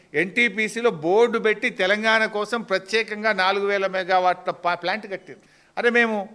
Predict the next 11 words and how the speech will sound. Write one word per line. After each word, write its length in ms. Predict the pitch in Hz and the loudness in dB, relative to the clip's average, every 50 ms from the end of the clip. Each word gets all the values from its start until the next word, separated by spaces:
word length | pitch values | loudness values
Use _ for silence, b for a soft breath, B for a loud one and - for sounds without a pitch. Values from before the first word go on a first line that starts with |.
| b b b b b | b b b b b
రెడీ 300 | - 147 170 190 233 254 | 4 4 6 6 8 8
అయింది, 280 | 254 247 240 233 240 262 | 8 8 8 4 0 0
మా 140 | 254 233 202 | 2 2 2
పని 260 | 156 190 196 220 233 | 4 2 2 2 0
స్టార్ట్ 320 | 226 - 233 226 220 226 | 0 2 2 4 4 4
అయింది, 240 | 220 220 208 208 247 | 2 0 2 0 -6
పీపీఏ 500 | 196 - 208 220 226 214 240 240 233 220 | -4 -2 -4 -4 -2 -2 0 2 2 2
చేసుకోండి 560 | 196 202 208 202 202 - 214 214 208 202 202 | 2 2 0 -2 -2 -2 -4 -4 -2 0 2
అంటే 200 | 196 196 190 220 | 2 2 2 0
రేవంత్ 340 | 202 190 190 190 196 190 196 | 0 0 0 0 0 -2 -2
రెడ్డి, 520 | 190 185 175 180 202 190 180 180 180 - | -2 -2 0 0 0 0 0 -2 -4 -8